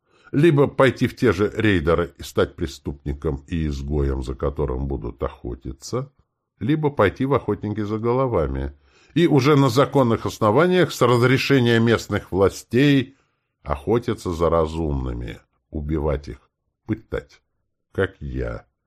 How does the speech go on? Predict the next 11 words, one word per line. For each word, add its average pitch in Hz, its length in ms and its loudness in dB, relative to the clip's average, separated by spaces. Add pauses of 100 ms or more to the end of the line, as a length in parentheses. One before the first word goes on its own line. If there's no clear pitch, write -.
(400)
Вот, 160 300 2
например, 139 480 4
я 127 180 6
был 123 200 4
вынужден 131 600 2
побеседовать 113 920 2
по 113 140 4
душам 110 380 -2
с - 80 -6
этим 98 280 -2
карликом. 62 840 -2